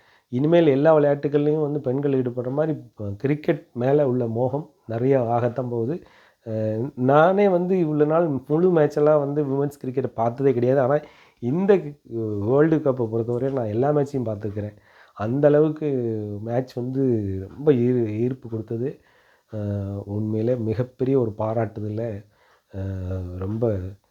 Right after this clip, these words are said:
ம-, நம்மளுடைய பிளேயர்ஸுக்கு கொடுக்கணும். ஹர்மன்பிரீத் கவுர் வந்து ஒரு மிராக்கிள் வெற்றியை நமக்கு தேடி கொடுத்துட்டாங்க. அது கரெக்டா அந்த பவுலிங் வந்து இவங்களுக்கு கூட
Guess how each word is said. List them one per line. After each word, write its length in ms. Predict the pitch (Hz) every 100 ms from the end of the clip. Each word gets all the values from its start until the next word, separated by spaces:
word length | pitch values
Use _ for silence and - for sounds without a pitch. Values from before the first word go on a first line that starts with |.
| _ _ - 98
ம-, 160 | 101 101
நம்மளுடைய 560 | 101 101 101 101 95
பிளேயர்ஸுக்கு 400 | - 110 110 104
கொடுக்கணும். 420 | 104 104 113 123 127 _ _ _
ஹர்மன்பிரீத் 600 | 101 110 110 104 110 107 -
கவுர் 220 | 113 113
வந்து 300 | 104 110 123
ஒரு 140 | 107 87 85 - 101
மிராக்கிள் 640 | 120 139 135 139 113 101 - _ _ _ _ -
வெற்றியை 440 | 101 107 120 113
நமக்கு 240 | 101 95
தேடி 240 | 95 107 107
கொடுத்துட்டாங்க. 580 | 101 101 104 101 110 113 _ - - _ -
அது 240 | 98 95 95
கரெக்டா 300 | 117 - 156
அந்த 260 | 135 113 107 95 95
பவுலிங் 380 | 139 180 175 143
வந்து 260 | 147 160 151 131 120 107 - _ _ -
இவங்களுக்கு 400 | 131 170 170 -
கூட 460 | 135 135 123 120